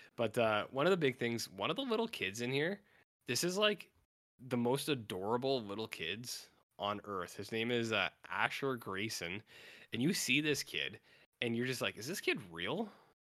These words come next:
Like, uh, I, I don't know how to describe him. Like, you see him, you're just like, "Man, I hope that kid does great things one day." You're like, "What, what a, what an adorable little guy." You just wanna, like, mess up his hair kinda thing. Um,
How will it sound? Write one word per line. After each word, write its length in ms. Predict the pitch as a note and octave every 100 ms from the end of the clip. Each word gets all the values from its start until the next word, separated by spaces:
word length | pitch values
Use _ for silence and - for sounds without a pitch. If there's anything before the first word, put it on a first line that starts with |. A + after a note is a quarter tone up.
| _ _ -
Like, 240 | A#2+ A2+
uh, 180 | A#2+ A2+
I, 260 | A2+ D#3+ C#3
I 20 |
don't 120 | F3 G3
know 60 |
how 80 | G#3
to 100 | G3+
describe 400 | F3 - A#2 A2+
him. 100 | G2
Like, 220 | F#2+ G#2 A#2+
you 60 |
see 180 | - B2
him, 100 | C3+
you're 120 | A2+
just 140 | A#2 A2+
like, 260 | A2+ -
"Man, 300 | F3 F#3 F3+ E3+ _ _ _ _ -
I 40 |
hope 160 | F#3+ -
that 140 | D#3 -
kid 180 | B2
does 180 | A#2 G#2
great 260 | - F#2+ E2
things 260 | F2 F2+
one 180 | E2+ F2
day." 220 | F2 F#2 - -
You're 140 | G#2
like, 200 | A2 A2+
"What, 180 | E3+ D3+
what 120 | F3
a, 260 | F3+ D3+ C3+ A#2+ B2+
what 160 | D3+ E3
an 120 | F3+
adorable 560 | D3 B2+ A2+ A2+ A2 G#2
little 180 | F#2+ G2
guy." 360 | F#2+ F2 F#2+ - - -
You 80 | D3
just 140 | F#3 F#3
wanna, 140 | E3
like, 200 | B2+ A#2
mess 260 | A#2+ A#2 B2
up 100 | -
his 160 | G#2+
hair 220 | - G2
kinda 300 | G#2 G2 F2+
thing. 260 | - E2+ G2 - - - _ -
Um, 400 | A2+ G#2+ G2+